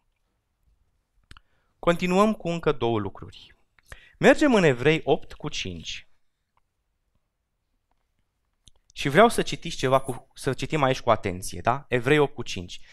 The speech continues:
Fiți atenți argumentul lui Pavel. "Ei fac o slujbă care este chipul și umbra lucrurilor cerești,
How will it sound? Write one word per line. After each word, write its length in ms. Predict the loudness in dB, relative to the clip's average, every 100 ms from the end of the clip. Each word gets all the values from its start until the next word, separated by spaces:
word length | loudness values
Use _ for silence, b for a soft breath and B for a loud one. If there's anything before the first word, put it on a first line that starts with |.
| b b
Fiți 240 | 0 2
atenți 460 | 2 0 -2 -4 0
argumentul 580 | 0 0 -4 -4 -6 -8
lui 140 | -6
Pavel. 540 | -2 -4 -4 -18 -20 _ _ _ _ _ _ _ -20 -20 _ _ _ _ _
"Ei 840 | -10 -4 2 4 4 0 -6 -18 -20 _ _ _ _ _ _ _ _ _ _ _ -18
fac 440 | -6 6 6 6
o 100 | 2
slujbă 1080 | 0 -4 0 0 -2 -2 2 2 2 -8 _ _ _ _ _ 2
care 260 | 6 8
este 380 | 6 2 2 0
chipul 580 | -2 -2 -4 -2 -2 -2
și 300 | -2 -4 -4
umbra 640 | -2 0 2 6 8 6 2
lucrurilor 840 | -4 -2 -4 -4 -2 2 2 2
cerești, 720 | 0 2 2 2 -2 -10 -14